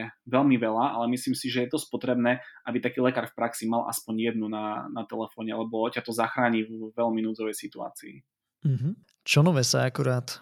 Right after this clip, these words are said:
Speaker 2: učíš?
Speaker 1: A úprimne, ja sa každý deň učím niečo nové z tej medicíny, eh, pretože to je aj taká, eh, kvázi dilema urgentiakov,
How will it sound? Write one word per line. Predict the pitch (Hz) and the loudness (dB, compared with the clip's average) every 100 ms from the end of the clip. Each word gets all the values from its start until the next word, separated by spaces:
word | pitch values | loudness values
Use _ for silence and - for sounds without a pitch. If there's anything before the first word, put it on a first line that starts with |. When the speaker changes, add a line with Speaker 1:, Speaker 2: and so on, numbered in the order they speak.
| - | -4
Speaker 2:
učíš? | 156 120 127 131 - - - _ _ _ _ _ - - | -4 -2 -2 -4 -6 -12 -18 _ _ _ _ _ -20 -6
Speaker 1:
A | 131 - - | -2 -2 -4
úprimne, | - 139 - 165 170 170 | -4 0 4 6 6 4
ja | - | 2
sa | - | 0
každý | 127 147 131 123 | 2 2 2 2
deň | 123 131 | 2 2
učím | 131 127 123 | 0 2 2
niečo | 127 131 | 2 0
nové | 123 120 120 | 0 0 0
z | 120 - | 0 -2
tej | 113 | -2
medicíny, | 113 113 117 - 120 120 139 - | -2 -2 -4 -2 2 6 6 4
eh, | - - - - 120 117 - | -10 -20 -12 -4 -2 0 -2
pretože | 127 127 127 - | 0 2 0 4
to | |
je | 147 135 | 6 8
aj | 123 123 | 6 2
taká, | 127 - 127 120 123 - _ _ _ _ - | 0 2 4 4 2 -6 _ _ _ _ -2
eh, | 135 123 123 - 107 - - - - | 0 0 -2 -6 -10 -14 -14 -14 0
kvázi | 160 165 151 127 | 4 6 6 4
dilema | 117 131 147 147 120 120 - | 6 8 8 8 8 6 2
urgentiakov, | 127 123 117 117 113 - 120 117 156 | 0 0 0 2 0 2 4 6 4